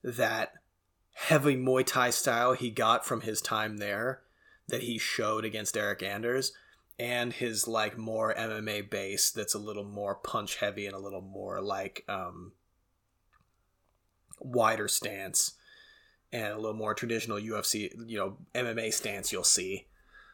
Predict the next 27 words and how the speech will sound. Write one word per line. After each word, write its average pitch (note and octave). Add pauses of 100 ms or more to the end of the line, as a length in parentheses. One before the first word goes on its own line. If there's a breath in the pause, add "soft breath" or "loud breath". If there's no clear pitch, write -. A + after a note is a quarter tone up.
(140)
So A2
it's B2
cool D3
to C3+
see A#2+
him A2
kind B2
of G#2
balance G#2+
things A2+
out A2
and A3+
just, A#3 (680)
you G3
just A#3
like G#2+
the F#2
guy. G2
I G2+
mean, A2+ (1160 soft breath)
unless E3+
you're D#3+
a D3+
dickhead C#3+
like A#2+
Sean A2
Strickland. G2